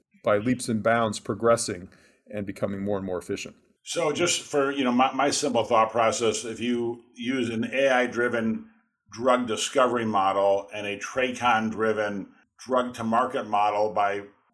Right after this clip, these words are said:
Speaker 2: taking out the middleman C R O, um,
Speaker 1: Mm-hmm.
Speaker 2: it seems like this two billion could even be less than twenty billion.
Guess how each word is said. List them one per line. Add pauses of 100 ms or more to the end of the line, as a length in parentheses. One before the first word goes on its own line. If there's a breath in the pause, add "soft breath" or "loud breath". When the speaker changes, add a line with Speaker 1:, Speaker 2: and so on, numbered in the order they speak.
Speaker 2:
taking
out
the
middleman
C
R
O, (400 soft breath)
um,
Speaker 1:
Mm-hmm.
Speaker 2:
it
seems
like
this
two
billion
could
even
be
less
than
twenty
billion.